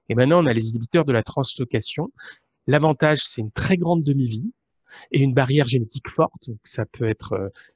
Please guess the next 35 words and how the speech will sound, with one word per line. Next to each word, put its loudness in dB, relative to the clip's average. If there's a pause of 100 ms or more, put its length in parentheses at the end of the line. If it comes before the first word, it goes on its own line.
(120)
des, -8
des 0
avantages 2
importants -2
en -4
thérapeutique. -4 (600)
Euh, 6
j'y 2
reviendrai 2
tout -8
à 4
l'heure 4
quand -6
on -2
parlera -2
de -6
prep. -2 (720)
Deuxième 4
molécule 4
nouvelle 4
de 2
M 4
S 6
D, 0
c'est 0
la 4
doravirine, 2 (100)
qui -4
est 2
une 0
nouvelle 2
génération -2
d'inhibiteurs -2
non 0
nucléosidiques. -4